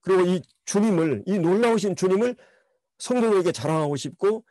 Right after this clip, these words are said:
이 세상 가운데 증거하고 싶은, 이게 이제 이 사랑의 이제 특징들이에요. 내가 이제 전도한다 그러면 주님 사랑하는 거 표현이에요. 또 내가 이제 이, 이 덕이 되는 간증, 주님을 자랑하는 거, 또 이제 그 이 예배 드리는 거, 이게 다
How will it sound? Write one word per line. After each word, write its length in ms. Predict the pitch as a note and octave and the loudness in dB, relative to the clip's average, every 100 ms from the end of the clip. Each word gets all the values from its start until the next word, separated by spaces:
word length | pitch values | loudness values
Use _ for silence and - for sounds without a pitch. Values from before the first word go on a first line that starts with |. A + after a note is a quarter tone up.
| _ _ _ | _ _ _
이 180 | D#3 C3+ | -4 -2
세상 360 | - A3+ A3+ | -2 0 0
가운데 280 | G3 F3 F3 | 2 0 0
증거하고 440 | D#3+ F3+ F3+ D3 B2 | -2 0 2 2 0
싶은, 340 | - A2 G2 _ _ _ _ _ - | -6 -14 -14 _ _ _ _ _ -8
이게 220 | F#3+ A3 | -2 0
이제 320 | F#3+ G#3+ A3+ - _ _ _ | 0 0 0 -6 _ _ _
이 60 | D3+ | -8
사랑의 720 | - A#3+ A#3 G#3 E3+ C#3 E3+ | -2 0 2 2 2 0 -2
이제 180 | C#3+ C3 | -2 -2
특징들이에요. 540 | - G3 G3 C#3 A2+ | -2 -2 -2 0 -2
내가 220 | D3 G3 G3 | 0 2 2
이제 120 | F#3+ | 0
전도한다 520 | D#3+ G3+ G3 F#3 D#3 | 0 2 2 2 0
그러면 180 | D#3 C3+ | -2 -4
주님 200 | A3 G3+ | -4 -2
사랑하는 440 | F#3 A3+ G3 D3 | -2 -2 -2 -2
거 160 | A#2 G4+ _ | -4 -6 _
표현이에요. 440 | - F#3+ A#2+ G2 E2 _ _ _ _ _ _ | -4 -2 0 -4 -6 _ _ _ _ _ _
또 140 | F#3+ F3+ | 0 2
내가 200 | F#3 F#3+ | 2 2
이제 300 | F3+ E3 C#3+ - _ _ _ _ - - _ - | 2 0 0 -4 _ _ _ _ -20 -20 _ -4
이, 100 | D3 C3 - | -2 -2 -2
이 180 | D#3 C#3 | -6 -2
덕이 240 | E3 G3+ | 0 2
되는 200 | G3 F3+ | 2 0
간증, 480 | - E3 D#3 B2 G2 | -2 -2 0 -2 -4
주님을 320 | - G#3 G#3+ | -4 0 0
자랑하는 420 | C#3+ D3+ E3 C#3+ A2+ | 0 0 0 -2 -2
거, 180 | G#2 - _ _ _ _ _ - | -6 -8 _ _ _ _ _ -2
또 120 | G#3+ | 0
이제 300 | F#3 G3 E3+ C#3+ - _ _ | 2 2 2 -2 -14 _ _
그 280 | G#3 F3+ E3+ | 2 2 2
이 180 | F#3+ F3 | 0 2
예배 280 | G3 A#3 | 4 2
드리는 280 | F#3 E3+ D3+ | 2 0 0
거, 120 | A#2+ A#2+ | -2 -2
이게 180 | F#3+ G3+ | -2 -2
다 340 | C#3+ F3+ | 0 0